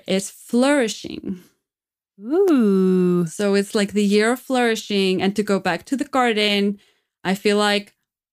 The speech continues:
Speaker 1: all the weeds are gone and I have a couple of little plants or trees.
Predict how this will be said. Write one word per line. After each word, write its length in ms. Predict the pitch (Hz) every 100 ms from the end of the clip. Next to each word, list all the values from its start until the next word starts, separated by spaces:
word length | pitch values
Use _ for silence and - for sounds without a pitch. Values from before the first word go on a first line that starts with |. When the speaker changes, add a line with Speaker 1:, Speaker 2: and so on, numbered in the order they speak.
| -
Speaker 1:
all 360 | 180 196 220
the 100 | 254
weeds 400 | 277 269 247 247
are 100 | 277
gone 640 | 269 202 190 185 185 208 214 _ _ _ _ _ _ _ _ _ _
and 100 | 185
I 60 | 185
have 300 | 208 196 214
a 80 | 262
couple 380 | 277 254 262
of 80 | 262
little 300 | 254 233 240
plants 440 | 247 - 202 196 233
or 60 |
trees. 760 | 220 - 202 190 185 196 -